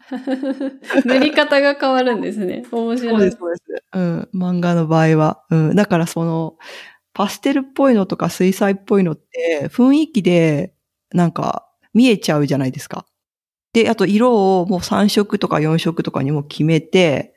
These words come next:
Speaker 1: うん。
Speaker 2: で、それはパレットを自分で作ってて。
Speaker 1: うんうん。あ、じゃあ結構お気に入りの組み合わせみたいなものがもうセットされてるんですか？
Speaker 2: あ、そうです、そうです。
Speaker 1: おー。
Speaker 2: で、それで塗ってくっていう感じですね。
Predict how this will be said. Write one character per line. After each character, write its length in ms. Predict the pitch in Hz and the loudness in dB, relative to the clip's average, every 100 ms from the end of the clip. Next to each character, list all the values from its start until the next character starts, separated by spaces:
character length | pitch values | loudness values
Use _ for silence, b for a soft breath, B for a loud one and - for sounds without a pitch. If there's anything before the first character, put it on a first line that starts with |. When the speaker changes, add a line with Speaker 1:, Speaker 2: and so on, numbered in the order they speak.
| - | -4
Speaker 1:
う 60 | |
ん。 180 | 220 185 - _ _ _ _ _ - | -4 -4 -10 _ _ _ _ _ -2
Speaker 2:
で、 80 | |
そ 140 | 226 247 | 0 2
れ 100 | 233 | 0
は 80 | 226 | 0
パ 160 | 233 | 0
レ 80 | 214 | 0
ッ 220 | 196 - - | -2 -6 -6
ト 160 | 156 | -4
を 80 | 147 | -4
自 180 | 147 151 | -4 -8
分 260 | 147 147 | -4 -4
で 140 | 143 147 | -4 -8
作 220 | - 151 | -8 -8
っ 20 | |
て 400 | - _ - 131 | -10 _ -6 -6
て。 520 | 127 151 151 123 107 - 214 | -2 0 2 0 -4 -8 -14
Speaker 1:
う 40 | |
ん 20 | 196 | -14
う 20 | |
ん。 40 | - | -6
あ、 120 | 269 262 | 0 2
じ 80 | |
ゃ 160 | 294 262 | 4 2
あ 60 | 220 | 2
結 200 | 302 - | -2 0
構 220 | 202 190 | -2 0
お 120 | 220 | -2
気 160 | 220 262 | 0 2
に 240 | 254 254 | 4 4
入 120 | 247 247 | 4 4
り 60 | |
の 160 | 233 226 | 2 0
組 240 | 233 233 | 0 2
み 100 | 226 | 2
合 60 | 220 | 2
わ 160 | 214 | 2
せ 500 | 226 226 214 214 220 - | 2 2 2 0 -2 -2
み 120 | 214 | 0
た 140 | 196 | 2
い 40 | 170 | 0
な 120 | 165 | -2
も 140 | 165 170 | -4 -6
の 160 | 170 | -8
が 140 | - - | -8 -8
も 140 | - | -10
う 40 | |
セ 140 | - 208 | -2 -2
ッ 60 | |
ト 100 | - | -2
さ 160 | - 175 | -8 -6
れ 100 | - | -6
て 120 | - | -6
る 100 | 170 | -8
ん 60 | - | -8
で 100 | - | -14
す 80 | - | -16
か？ 160 | 240 - | -18 -6
Speaker 2:
あ、 120 | 247 | -6
そ 120 | 240 247 | -2 0
う 40 | |
で 100 | 196 | 0
す、 60 | - | -2
そ 80 | |
う 60 | 170 | -4
で 80 | 151 | 0
す。 60 | |
Speaker 1:
お 640 | 208 202 190 196 202 185 180 _ _ _ _ - | 0 -2 -6 -8 -10 -12 -16 _ _ _ _ -8
ー。 20 | |
Speaker 2:
で、 80 | 262 | -8
そ 180 | - 254 | -4 -2
れ 160 | 262 | 0
で 420 | 277 294 285 - - B B B B _ _ _ - | 2 2 2 -2 -10 B B B B _ _ _ 0
塗 140 | 180 | 2
っ 20 | 147 | 2
て 240 | 151 147 | 0 -2
く 160 | - 139 | 0 -2
っ 20 | |
て 220 | - 147 | 0 0
い 40 | |
う 80 | - | 0
感 240 | 135 - - _ | -4 -8 -8 _
じ 80 | - | -16
で 140 | 135 | -12
す 120 | - | -10
ね。 100 | - | -8